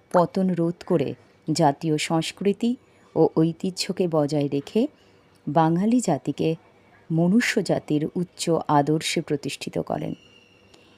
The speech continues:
ইংরেজদের অন্ধ অনুকরণ, প্রলুব্ধ হয়ে ধর্মান্তরিত হয়ে যাওয়া,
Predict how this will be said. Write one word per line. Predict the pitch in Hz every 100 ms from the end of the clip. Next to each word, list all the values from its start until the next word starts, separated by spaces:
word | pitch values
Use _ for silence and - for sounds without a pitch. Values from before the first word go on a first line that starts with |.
| -
ইংরেজদের | 190 185 180 196 - - 190
অন্ধ | - 160 156 151
অনুকরণ, | 170 147 147 160 156 170 175 - - - -
প্রলুব্ধ | 202 196 220 - -
হয়ে | 208 196
ধর্মান্তরিত | 185 165 151 151 170 180 175 175
হয়ে | 175 175 160
যাওয়া, | 165 160 165